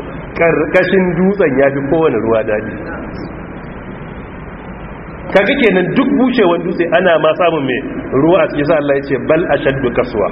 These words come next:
Au ashaddu kaswa, ai bi ma'ana bal ashaddu kaswa. Zukatan su ya ma fi dutse da.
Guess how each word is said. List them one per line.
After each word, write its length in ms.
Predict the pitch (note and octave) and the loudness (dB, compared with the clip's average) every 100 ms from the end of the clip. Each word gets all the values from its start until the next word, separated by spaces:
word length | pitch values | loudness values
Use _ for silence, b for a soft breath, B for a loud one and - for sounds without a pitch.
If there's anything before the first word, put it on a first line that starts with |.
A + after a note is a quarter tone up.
| - - - - | -4 -12 -12 -8
Au 180 | - F3+ | 2 4
ashaddu 360 | G#3 - F3 D#3+ | 4 0 0 0
kaswa, 300 | D3+ D#3+ C#3+ | 0 2 2
ai 140 | D#3 | 2
bi 100 | D#3+ | 2
ma'ana 340 | D3 C#3+ B2+ A#2 | 0 0 0 2
bal 160 | C#3+ D#3+ | 0 0
ashaddu 360 | B2+ C3+ A#2+ | -2 -2 -2
kaswa. 340 | A#2 A2 A2 F#2+ - - - | -2 -2 0 -2 -2 -8 -2
Zukatan 540 | C#3 A3 F#3 D3 D#3 | 0 2 2 2 0
su 100 | D3+ | 2
ya 140 | C3 C3+ | 2 4
ma 120 | B2+ | 2
fi 120 | C3+ | 0
dutse 240 | C#3 C#3 | -2 0
da. 140 | G#2+ | -2